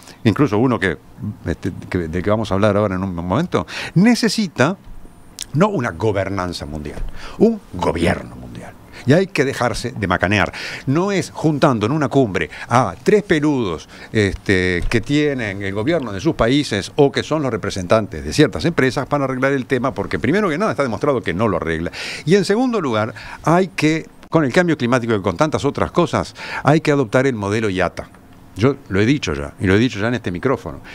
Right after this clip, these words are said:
Es el único ejemplo que yo conozco de gobierno mundial que funciona, la aviación civil. ¿Ah? Eh, hay otro ejemplo que es muy, muy malo, que obviamente va contra mis intereses en el sentido de argumentar a favor de algo, que es el de la fifa.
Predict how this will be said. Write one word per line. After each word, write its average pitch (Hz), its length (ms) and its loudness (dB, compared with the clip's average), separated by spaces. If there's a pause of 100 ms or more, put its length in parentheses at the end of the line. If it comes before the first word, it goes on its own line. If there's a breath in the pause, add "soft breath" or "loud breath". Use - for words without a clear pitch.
(160 loud breath)
Es 220 200 4
el 208 100 4
único 233 380 0
ejemplo 180 360 0
que 120 120 0
yo 190 120 0
conozco 160 520 0
de 165 320 2
gobierno 151 800 2
mundial 165 580 0 (340)
que 202 80 2
funciona, 175 500 -2 (280 loud breath)
la 131 120 6
aviación 165 340 2
civil. 202 340 -2 (540 loud breath)
¿Ah? 214 180 2 (460 loud breath)
Eh, 117 440 4
hay 123 200 4
otro 175 240 2
ejemplo 165 280 2
que 127 100 0
es 107 80 -2
muy, 127 220 -2
muy 107 220 -2
malo, 117 460 2
que 87 160 -2
obviamente 98 580 2
va 92 160 4
contra 104 340 0
mis 98 200 -2
intereses 107 480 0
en 101 80 -2
el 95 80 -2
sentido 113 320 0
de 104 80 2
argumentar 98 440 2
a 107 60 4
favor 110 240 4
de 120 100 2
algo, 175 160 2
que 180 60 -4
es 170 80 -4
el 196 80 0
de 180 80 0
la 143 80 2
fifa. - 320 -4